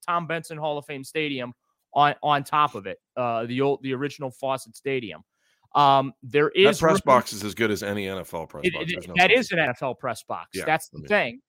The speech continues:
Speaker 1: Um, eh, you know, and so they could easily expand, uh, do, like, temporary expansion, add some more seats for the game.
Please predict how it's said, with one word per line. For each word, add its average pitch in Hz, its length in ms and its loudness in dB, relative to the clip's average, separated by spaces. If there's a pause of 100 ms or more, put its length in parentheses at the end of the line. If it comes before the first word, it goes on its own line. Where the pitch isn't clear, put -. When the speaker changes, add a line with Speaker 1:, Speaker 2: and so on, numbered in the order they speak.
(380)
Speaker 1:
Um, 135 480 2 (260)
eh, - 60 -14 (120)
you 160 220 -4
know, 135 200 0 (120)
and 147 460 -2
so 147 500 -2
they 147 240 -4
could 160 280 -6
easily 196 640 -4
expand, 165 800 -4 (180)
uh, 143 140 -2
do, 143 200 -4
like, 143 220 -2
temporary 165 560 -2
expansion, 160 640 -6
add 139 240 0
some 156 220 -10
more 147 240 -2
seats 160 340 -10
for 170 160 -10
the 160 80 -6
game. 135 460 -6